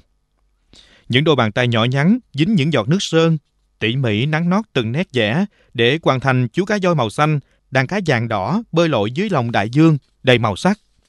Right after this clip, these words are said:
Những ánh nhìn chăm chú tạo hình hoàn thiện bức tranh tường, những nụ cười hồn nhiên. Tất cả thể hiện sự hào hứng, thích thú của các em học sinh ở trường vùng ven của thành phố.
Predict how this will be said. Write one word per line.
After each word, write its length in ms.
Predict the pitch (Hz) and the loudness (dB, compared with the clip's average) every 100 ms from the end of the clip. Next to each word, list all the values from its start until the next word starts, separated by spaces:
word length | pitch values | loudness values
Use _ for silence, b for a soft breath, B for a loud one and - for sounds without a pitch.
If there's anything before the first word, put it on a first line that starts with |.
| _ _ - b b b b b - | _ _ -20 b b b b b 2
Những 260 | 135 139 | 4 4
ánh 180 | 196 233 | 2 4
nhìn 260 | 175 135 131 | 4 2 2
chăm 220 | 170 156 | 0 2
chú 340 | 170 165 262 - _ | 4 6 4 0 _
tạo 180 | 127 127 | 2 2
hình 340 | 131 135 131 131 | 2 0 -2 -4
hoàn 280 | 131 131 | -2 -2
thiện 260 | 120 113 127 | 0 0 0
bức 200 | 208 - | -4 0
tranh 200 | 156 147 | 0 2
tường, 320 | 135 131 113 - | 4 4 2 -4
những 200 | 117 120 | -2 0
nụ 80 | 147 | 0
cười 200 | - 123 | 2 2
hồn 200 | 110 107 110 | 4 2 2
nhiên. 260 | 143 143 - _ _ _ _ _ _ - | 2 2 -2 _ _ _ _ _ _ -6
Tất 160 | - | 2
cả 280 | 120 101 165 - b | 4 4 2 -4 b
thể 120 | 147 | 2
hiện 200 | 143 113 | 4 2
sự 160 | - 127 | 0 0
hào 180 | 127 113 | 0 2
hứng, 280 | 143 220 277 _ | 2 2 -2 _
thích 120 | 220 - | 2 4
thú 200 | 165 220 | 4 4
của 140 | - | 2
các 140 | 120 175 | -2 0
em 140 | 143 | 0
học 140 | 110 - | 0 2
sinh 240 | 151 143 - | 2 2 0
ở 160 | 110 | 0
trường 240 | 143 135 113 | 2 2 2
vùng 180 | 113 107 | 0 2
ven 200 | 127 120 | 0 2
của 120 | 123 | 0
thành 160 | 107 90 | 0 0
phố. 360 | 113 131 208 | 2 2 2